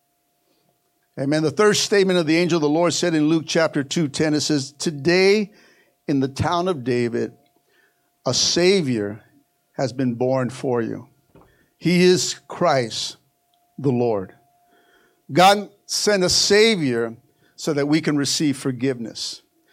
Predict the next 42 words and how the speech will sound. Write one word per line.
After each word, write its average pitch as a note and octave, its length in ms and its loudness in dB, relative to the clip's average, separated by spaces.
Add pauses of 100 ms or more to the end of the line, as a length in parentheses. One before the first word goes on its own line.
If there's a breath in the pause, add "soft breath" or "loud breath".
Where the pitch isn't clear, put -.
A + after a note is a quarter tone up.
(200 soft breath)
Last D#3+ 220 0
week F3 160 2
I E3 80 4
mentioned E3+ 400 0
that C#3+ 100 -2
this D#3 160 -2
is C#3+ 120 -4
one F3 180 0
of E3+ 80 0
the D3+ 80 -2
gifts, D3 460 0
amen, C#3+ 380 0 (260 loud breath)
that D3 160 -4
God E3 240 2
wants D#3 280 -2
us D#3 180 -4
to D3+ 100 -6
find, D#3+ 520 0
amen. B2+ 440 -2 (340 soft breath)
But D3+ 80 -2
I E3+ 100 6
feel G#3+ 200 4
that F3 180 0
this G3 200 0
is F3+ 100 0
an D#3+ 180 -2
area G3+ 260 2
that F3 140 2
a D#3+ 60 0
lot F3 200 4
of G#3 80 0
Christians G3+ 360 -2
struggle G#3 420 0
with. A#2+ 300 -4 (400 soft breath)
We F#3 240 0
need A3 240 0
to F#3 100 0
learn F#3 600 2 (280 soft breath)
how F#3 380 2
to G3 220 -4
receive D#3+ 580 0
forgiveness, C3+ 1000 -2